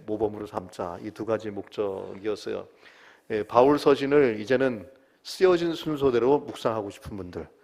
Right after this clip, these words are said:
또 그래서 발견된 바울의 신앙 성숙을 나의 모범으로 삼고 싶으신 분들을 이 책에 보시면, 어, 됩니다. 추천해 주신 분들이 있는데요. 우리 교회 원로 목사님, 설규 목사님 추천하셨고,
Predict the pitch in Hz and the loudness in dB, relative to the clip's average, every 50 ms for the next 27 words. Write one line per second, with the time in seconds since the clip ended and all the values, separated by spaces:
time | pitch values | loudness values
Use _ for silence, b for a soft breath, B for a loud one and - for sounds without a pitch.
0 | b b b b b b - _ - - 113 - - 127 123 113 123 - 120 117 | b b b b b b -20 _ -4 -4 -4 -2 0 0 0 0 -2 -2 -2 -2
1 | 113 110 113 110 110 110 127 139 160 170 175 - - 95 95 101 113 113 107 - | -2 -2 -4 -4 -2 0 0 0 0 -4 -8 -10 -4 -2 -2 0 0 -2 -4 -4
2 | - 123 113 113 110 - 113 107 104 95 113 120 139 160 180 175 B B B B | -4 -4 -4 -4 -6 -8 -10 -12 -10 -8 -2 0 0 0 0 -2 B B B B
3 | B B B B B B _ _ 101 98 101 104 113 120 113 113 104 113 120 127 | B B B B B B _ _ -10 -4 -2 0 0 0 0 -2 -4 -2 0 0
4 | 117 117 120 120 - - 120 107 - 120 110 - - - - - - 110 101 101 | 0 0 -4 -4 -4 -6 -10 -10 -10 -12 -12 -12 -16 -20 -20 -16 -14 -12 -12 -12
5 | 101 98 113 123 151 156 B B B B - 101 - - 113 107 98 - - 98 | -8 -6 -4 -4 -4 -6 B B B B -14 -14 -8 -6 -6 -6 -6 -8 -8 -8
6 | 92 92 92 - - 113 104 - 113 107 107 104 98 95 98 98 98 98 98 98 | -8 -8 -8 -10 -10 -10 -10 -8 -8 -8 -8 -10 -10 -12 -12 -12 -12 -12 -14 -14
7 | - - 110 110 110 104 101 101 95 - b b b b b _ - - 185 - | -14 -14 -12 -12 -10 -10 -10 -10 -10 -14 b b b b b _ -18 -16 -12 -8
8 | - 185 180 170 151 147 139 - 147 135 131 131 120 123 120 113 107 110 107 104 | -4 -2 -2 -2 -2 -4 -8 -8 -8 -8 -8 -10 -10 -10 -10 -10 -10 -12 -8 -6
9 | 113 117 131 143 123 95 - - B B B B B B B B B B B _ | -2 0 0 0 0 -2 -6 -12 B B B B B B B B B B B _
10 | 131 117 120 120 117 123 123 123 120 113 107 107 110 113 110 107 104 - - 113 | -8 -6 -6 -4 0 2 2 2 2 2 0 0 0 -2 -2 -2 -6 -6 -6 -6
11 | 107 104 101 110 131 131 - - 127 127 123 131 120 113 101 - - 113 107 104 | -6 -6 -8 -10 -12 -6 -2 0 0 0 0 -2 -4 -6 -8 -8 -8 -10 -10 -10
12 | - - - - 113 104 95 92 104 104 - - - 92 90 92 - | -12 -14 -12 -10 -8 -8 -8 -6 -8 -10 -8 -8 -10 -10 -10 -12 -16